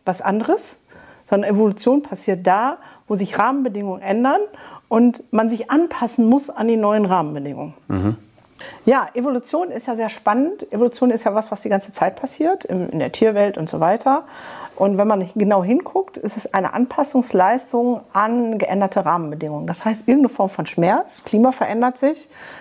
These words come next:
Speaker 1: K-, Vögel können nicht mehr da brüten, weil Äcker gerodet oder was auch immer, oder es wird zu warm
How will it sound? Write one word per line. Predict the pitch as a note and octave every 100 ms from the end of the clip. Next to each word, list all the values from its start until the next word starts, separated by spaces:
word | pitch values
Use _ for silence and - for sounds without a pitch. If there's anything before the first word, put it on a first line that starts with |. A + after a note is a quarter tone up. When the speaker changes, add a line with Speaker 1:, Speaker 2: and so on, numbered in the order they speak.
| - -
Speaker 1:
K-, | -
Vögel | - G3 G3+
können | F3 F3
nicht | E3
mehr | D#3+
da | C#3
brüten, | D3+ E3+ B3 C#4 A#3 G#3+ A3 A3 A3+ G2+ F3
weil | F3 F3+ F3+ F3+ F3+ -
Äcker | - - G3+ F3
gerodet | F3 F#3 G3+ F#3+
oder | - E3
was | E3
auch | - -
immer, | A#3 A#3+ A#3 G#3+
oder | E3 E3
es | D#3+ E3
wird | -
zu | E3+
warm | A3 B3+ C#4+